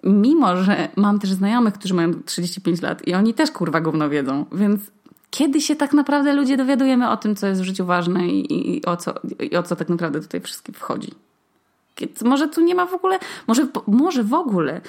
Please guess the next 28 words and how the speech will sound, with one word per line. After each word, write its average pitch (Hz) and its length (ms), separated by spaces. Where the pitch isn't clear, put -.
pomiędzy 214 260
piętnastym 214 420
rokiem 196 260
życia, 190 240
jak 165 120
sobie 170 160
czytamy 180 320
Wojaczka 175 460
i 160 140
słuchamy 175 300
Joy 170 140
Division, 160 380
to, 180 220
a 180 80
później 196 380
pomiędzy 185 460
tym 196 320
momentem 170 520
i - 80
śmiercią, 165 420
to 180 100
w 185 60
ogóle 190 220
nie 339 80
ma 233 100
żadnej 156 220
mądrości. 147 560
<laughs> - 80